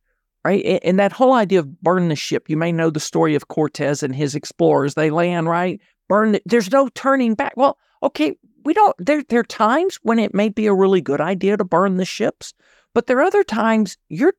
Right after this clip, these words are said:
just on an exploration. It doesn't require that kind of commitment yet, right?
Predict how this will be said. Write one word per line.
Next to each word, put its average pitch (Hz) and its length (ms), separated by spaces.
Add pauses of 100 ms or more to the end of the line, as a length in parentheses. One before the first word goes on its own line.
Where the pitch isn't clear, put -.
(100)
just 320 400
on 240 140
an 196 120
exploration. - 1080 (380)
It 208 200
doesn't 330 320
require 190 800
that - 260
kind 185 300
of - 180
commitment 160 680 (100)
yet, 151 380 (340)
right? 160 300